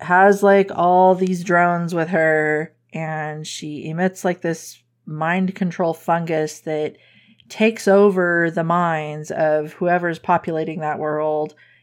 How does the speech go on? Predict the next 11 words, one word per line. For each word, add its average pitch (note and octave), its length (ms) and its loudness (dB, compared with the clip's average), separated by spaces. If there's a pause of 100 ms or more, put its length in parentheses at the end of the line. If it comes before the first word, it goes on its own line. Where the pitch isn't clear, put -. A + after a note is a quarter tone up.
(160)
and D3 160 -10
causes E3 360 0
them D#3+ 280 -2
to D3+ 320 -6
do F#3 160 0
whatever F#3+ 280 4
she F#3 140 -6
wants. - 420 -6 (200)
Kill D3+ 240 -6
each E3 200 -4
other, F3 680 -2